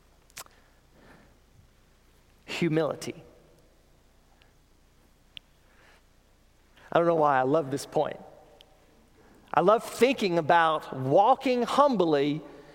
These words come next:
and what does that mean? I think it means at least two things. One, toward one another,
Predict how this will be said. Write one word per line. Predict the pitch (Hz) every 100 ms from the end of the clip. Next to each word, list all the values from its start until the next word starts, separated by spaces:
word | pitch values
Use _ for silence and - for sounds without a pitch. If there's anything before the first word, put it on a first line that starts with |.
| - - - -
and | 165
what | 190 302
does | 302 247
that | 233 214 185
mean? | 170 185 185 135 110 120 117 - - _ _ _ _ _ _ _ _ _ _ _ _
I | -
think | 226
it | 240
means | 233 208
at | 190
least | 196 -
two | 240 220
things. | 202 175 120 123 - - - - -
One, | 151 202 330 254 170 196 240 - - - -
toward | - 254 247 208
one | 214 269
another, | 247 196 254 320 180 156 180